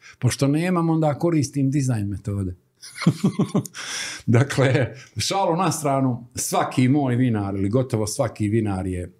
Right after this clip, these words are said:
znatno podigao cijene odmah nakon ulaganja, ako nije i u duplo.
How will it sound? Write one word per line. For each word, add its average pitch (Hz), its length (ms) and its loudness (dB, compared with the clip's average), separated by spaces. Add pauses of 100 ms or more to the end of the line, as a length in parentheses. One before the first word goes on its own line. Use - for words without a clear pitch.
(460)
znatno 104 600 -2 (1000)
podigao 104 380 2
cijene 120 520 0
odmah 110 400 0
nakon 101 340 -2
ulaganja, 113 600 -2
ako 104 240 -4
nije 107 260 0
i 90 60 -4
u 92 60 -6
duplo. 87 420 -12